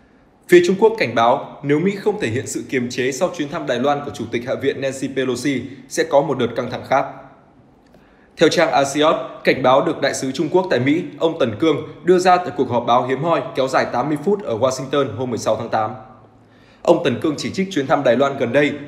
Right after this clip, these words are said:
của Chủ tịch Hạ viện Mỹ Nancy Pelosi là hành động khiêu khích chính trị và cáo buộc Mỹ đang thay đổi hiện trạng ở eo biển Đài Loan. Ông gọi việc Mỹ bán vũ khí cho Đài Loan là hành vi vi phạm thông cáo chung Mỹ-Trung vào tháng tám năm một nghìn chín trăm tám mươi hai. Đại sứ Trung Quốc cảnh báo Bắc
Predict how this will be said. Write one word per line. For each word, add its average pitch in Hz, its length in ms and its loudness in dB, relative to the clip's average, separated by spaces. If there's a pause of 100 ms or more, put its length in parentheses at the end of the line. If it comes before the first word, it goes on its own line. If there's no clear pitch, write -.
của 131 60 -6
Chủ 120 220 -4
tịch 139 140 0
Hạ 139 80 0
viện 135 240 -2
Mỹ 151 120 -4
Nancy 151 420 -2
Pelosi 131 460 0 (260)
là 147 120 -4
hành 147 160 -6
động 160 140 -2 (100)
khiêu 185 140 2
khích 214 180 -8
chính 147 160 -8
trị 156 220 -4 (240)
và 143 180 2
cáo 147 140 6
buộc 165 180 0
Mỹ 160 180 -4
đang 165 240 -2
thay 170 140 -4
đổi 123 180 0
hiện - 140 -8
trạng - 260 0
ở 113 140 -6
eo 127 100 0
biển 117 180 0
Đài 107 120 -2
Loan. 120 200 2 (800)
Ông 147 180 2
gọi 147 200 2
việc 123 180 -4
Mỹ 160 140 -4
bán 160 200 0
vũ 151 80 -6
khí 131 200 -6
cho 123 100 -10
Đài 123 160 0
Loan 135 260 2 (200)
là 143 100 0
hành 147 160 -2
vi 185 140 0
vi 185 180 -4
phạm 180 300 -2
thông 160 180 -6
cáo 131 140 0
chung 147 280 -2
Mỹ-Trung 160 460 0 (180)
vào 123 140 2
tháng 120 180 -4
tám 123 240 0
năm 143 120 -2
một 127 80 -4
nghìn 113 180 -6
chín 117 140 -10
trăm 127 220 -2
tám 120 120 -2
mươi 131 100 -8
hai. 127 180 -4 (920)
Đại 143 140 4
sứ 135 200 -2
Trung 147 180 -2
Quốc 170 160 2
cảnh 113 180 -2
báo 110 500 2
Bắc 208 120 2